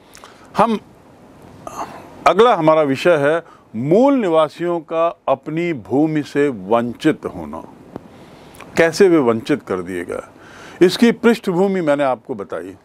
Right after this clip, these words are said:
यहाँ पर ये बताना मुनासिब होगा कि जब यूरोपियन आते थे तो वे अपनी बड़ी-बड़ी बस्तियाँ बनाते थे,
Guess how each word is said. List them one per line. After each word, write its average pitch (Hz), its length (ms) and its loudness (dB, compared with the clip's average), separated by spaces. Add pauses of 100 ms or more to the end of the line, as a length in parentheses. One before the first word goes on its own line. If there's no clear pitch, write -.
(2250)
यहाँ 214 240 4
पर 240 360 2 (720)
ये 170 320 6
बताना 185 460 -2
मुनासिब 156 500 -4
होगा 151 320 0
कि 190 200 -8
जब 165 200 0
यूरोपियन 143 600 0
आते 120 320 0
थे 170 500 -6 (680)
तो 214 220 4
वे 185 180 4
अपनी 202 280 -2
बड़ी-बड़ी 185 420 -2
बस्तियाँ 156 580 -2
बनाते 104 380 -10
थे, - 240 -20